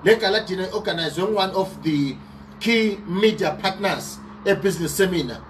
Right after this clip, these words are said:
by the name of News Horn Media. I-News Horn Media is presenting an opportunity yokuthi,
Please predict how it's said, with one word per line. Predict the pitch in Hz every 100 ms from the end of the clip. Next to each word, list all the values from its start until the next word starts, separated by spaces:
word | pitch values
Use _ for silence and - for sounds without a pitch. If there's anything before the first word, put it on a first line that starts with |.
| - -
by | 165
the | 156 156
name | 196 190 180
of | 180 - -
News | 160 185 180
Horn | 175 160
Media. | 156 156 113 107 - - - 220
I-News | 254 262 214
Horn | 214 208
Media | 214 -
is | 165
presenting | - 165 143 180 190 226 208 -
an | 170
opportunity | 175 147 165 - 214 190 - 139 - - -
yokuthi, | 180 190 220 214 208 190